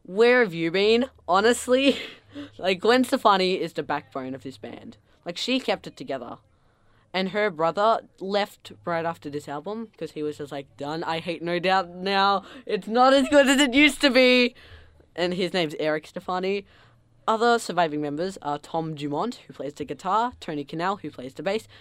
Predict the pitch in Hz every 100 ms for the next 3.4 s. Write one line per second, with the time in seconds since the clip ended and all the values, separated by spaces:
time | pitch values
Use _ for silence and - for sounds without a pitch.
0 | - 247 190 185 170 165 151 170 202 156
1 | 143 135 147 - 135 - 131 160 165 _
2 | 135 139 135 143 143 151 156 139 127 120
3 | - 139 - 143